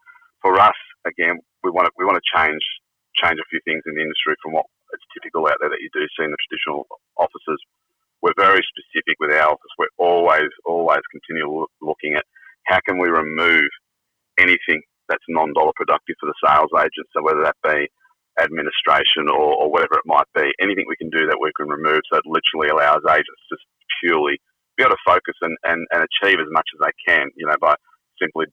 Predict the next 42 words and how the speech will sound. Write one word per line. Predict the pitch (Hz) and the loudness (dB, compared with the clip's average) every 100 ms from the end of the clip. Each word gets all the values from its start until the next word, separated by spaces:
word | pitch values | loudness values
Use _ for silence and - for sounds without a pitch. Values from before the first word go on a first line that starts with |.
| _ _ _ _ _ _ _ | _ _ _ _ _ _ _
just | 95 - - | -6 -4 0
basically | 107 98 - 80 | 2 0 -4 -4
attending | - 82 73 71 | -2 -4 -4 -6
appointments | - 78 78 73 - | -2 -4 -2 -8 -4
and | 78 76 _ | -4 -6 _
whether | - 80 | -2 -2
it | 73 | -2
be | 78 | -4
listing, | 76 - 76 - | -6 -8 -8 -4
selling, | 76 71 | -4 -4
negotiating. | 69 71 67 - 71 67 - _ _ _ _ - | -2 0 2 2 0 -2 -8 _ _ _ _ -2
Um, | 78 78 | 0 2
so | - | 2
we're | 87 101 | 2 4
very | 95 87 | 4 4
big | 85 80 | 2 0
on | 78 | 0
that | 76 73 | -2 0
and | |
always | 76 76 | -2 -2
trying | - 76 | -2 -4
to | - | -4
keep | 78 | -2
up | - | -2
with | 78 76 | -2 -4
our | 71 | -4
technology, | - - 76 78 - 80 73 | -6 -4 -2 -2 -2 -4 -4
and, | 71 _ _ _ - | -8 _ _ _ -2
um, | 73 71 71 | 2 4 2
the | 78 | 2
resources | 78 76 80 - - | 2 2 -2 -6 -6
we | 76 | -2
have | 78 73 71 - - | 2 2 0 -6 -2
at, | 78 - | -2 0
at, | 76 - | -2 -2
at | 80 _ | -4 _
Stone | - 76 73 | 0 2 2
have | 73 - | -2 -2
been | 71 67 - _ _ 76 | -2 -2 -6 _ _ -2
amazing, | 73 71 71 73 | 2 2 0 -4
of | 73 - | -6 -4
course, | 73 | -4